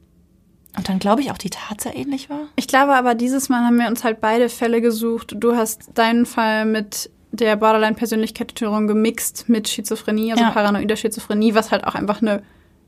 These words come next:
Speaker 2: ungewöhnliche Kombi ist, sagen wir's mal so. Und ich hab halt einen Fall, bei dem Borderline vermutet wurde, aber auch nicht sicher bestätigt werden konnte, der für mich, und ich weiß ja nicht hundert Prozent genau, was da passiert ist, aber der für mich von außen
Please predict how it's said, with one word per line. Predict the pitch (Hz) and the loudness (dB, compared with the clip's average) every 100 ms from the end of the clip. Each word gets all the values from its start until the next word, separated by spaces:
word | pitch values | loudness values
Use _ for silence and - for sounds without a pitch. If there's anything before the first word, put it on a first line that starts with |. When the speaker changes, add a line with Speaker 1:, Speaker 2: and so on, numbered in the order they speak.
| _ _ _ | _ _ _
Speaker 2:
ungewöhnliche | 262 247 226 196 196 214 214 208 - | 4 6 4 2 2 4 2 0 -6
Kombi | 208 - 220 254 | -6 -2 0 0
ist, | - 277 - | -2 -4 -4
sagen | 214 208 | -4 -4
wir's | - | -6
mal | 202 202 | -6 -6
so. | 214 226 294 _ _ _ _ _ _ _ | -4 -6 -6 _ _ _ _ _ _ _
Und | 214 214 | -2 -2
ich | 180 | -2
hab | 233 214 | -2 -2
halt | 226 208 208 - - | 2 2 2 -4 -8
einen | - 208 208 | -2 0 0
Fall, | 208 - 208 208 214 - - _ | 0 2 4 4 2 -2 -8 _
bei | 208 214 | -2 0
dem | 208 208 | 2 2
Borderline | 208 208 208 202 202 | 4 6 6 2 0
vermutet | - 208 214 262 269 277 - | -2 2 2 2 -2 -8 -2
wurde, | 262 262 262 269 262 - - | 0 2 2 0 -4 -10 -12
aber | - 202 - | 0 2 2
auch | 208 - _ | 0 -8 _
nicht | 220 220 - | -4 -4 -4
sicher | 214 240 | -4 -2
bestätigt | 208 196 233 247 - | -2 -2 -2 -2 0
werden | 220 220 | 0 0
konnte, | 240 233 | -2 -2
der | 214 214 | 0 0
für | 220 | 0
mich, | 208 285 320 - - - _ _ _ _ _ _ - - 190 | 4 4 4 -2 -16 -20 _ _ _ _ _ _ -20 -14 -6
und | 214 | -4
ich | - | 2
weiß | 202 202 | 2 4
ja | 208 | 0
nicht | 202 - | -2 -4
hundert | - 240 214 | 2 2 2
Prozent | 214 208 202 | -2 -4 -4
genau, | 202 196 | -2 -2
was | 202 | -2
da | 202 | -4
passiert | 202 - 240 | -10 -4 -2
ist, | 233 | -2
aber | 202 196 | -2 0
der | 202 | -2
für | 208 | 0
mich | 214 262 - | 2 2 0
von | - 202 | -4 -4
außen | - 202 202 208 | -2 -2 -2 -4